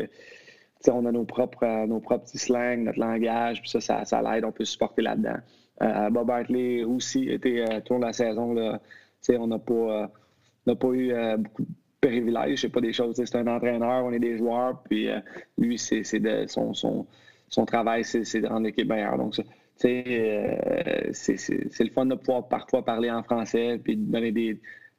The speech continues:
des petits jokes ou des petits trucs. Euh, puis, euh, je veux dire, il fait un super bon boulot présentement là, avec, avec l'équipe là, depuis, euh, le début des séries. Ben, tout au long de la saison, vraiment, l'équipe s'est améliorée tout au long de la saison.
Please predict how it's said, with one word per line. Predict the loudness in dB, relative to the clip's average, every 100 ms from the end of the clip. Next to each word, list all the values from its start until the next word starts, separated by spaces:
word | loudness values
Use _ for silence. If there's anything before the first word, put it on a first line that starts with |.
| 0
des | 0
petits | -2 0
jokes | 2 0
ou | 0
des | -2
petits | -4
trucs. | 0 0 0 -6 -4 -2
Euh, | 0 -2 -4 -6 -14 -18 -16 -6
puis, | 0 0 0
euh, | -4 -4 -2 0 0 -2 -2 -2 -2
je | 0
veux | 0
dire, | 0 0
il | 0 0 -2
fait | 0 0
un | 0
super | -2 0 0
bon | 2
boulot | 0 0 0
présentement | -2 -2 -2 0
là, | 0
avec, | 0
avec | 0 0 0 -2
l'équipe | -2 -2 0
là, | -2
depuis, | -2 0 0
euh, | 2
le |
début | 0 0
des | 0
séries. | 0
Ben, | 0 2
tout | 0
au |
long | 2
de |
la | 0
saison, | 0 -2 -4 -6 _ -6
vraiment, | -2 0 2 0
l'équipe | 0 -2 -4
s'est | -4 -4
améliorée | 0 -2 0 -2
tout | -2
au | -2
long |
de | -2
la |
saison. | 0 -2 -4